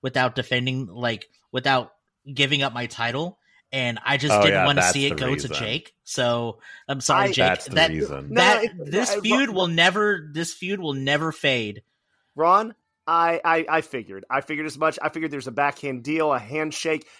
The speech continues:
Speaker 3: It was kind of weird that it came down to a tiebreaker, and Ace just happened to have the right time. I mean, I, I
Speaker 1: Well,
Speaker 3: figured shenanigans
Speaker 1: that's why
Speaker 3: would
Speaker 1: they
Speaker 3: work.
Speaker 1: call me Riverboat Ron, baby. I'm nothing but a gambler.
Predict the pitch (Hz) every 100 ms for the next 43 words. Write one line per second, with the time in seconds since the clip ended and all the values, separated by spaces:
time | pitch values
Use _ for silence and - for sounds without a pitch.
0 | - 180 170 - 185 185 180 127 131 175
1 | 185 160 147 - 165 160 160 143 135 -
2 | 151 147 165 170 165 143 - 147 151 -
3 | 156 143 - - _ _ - 139 151 151
4 | 160 160 147 _ _ - 165 160 147 156
5 | 156 156 170 160 160 - 143 135 135 -
6 | 156 208 190 196 175 170 139 127 190 190
7 | 208 208 208 220 220 214 208 214 196 240
8 | 202 208 269 320 240 247 415 403 269 349
9 | 320 330 320 330 330 339 311 359 392 403
10 | 370 370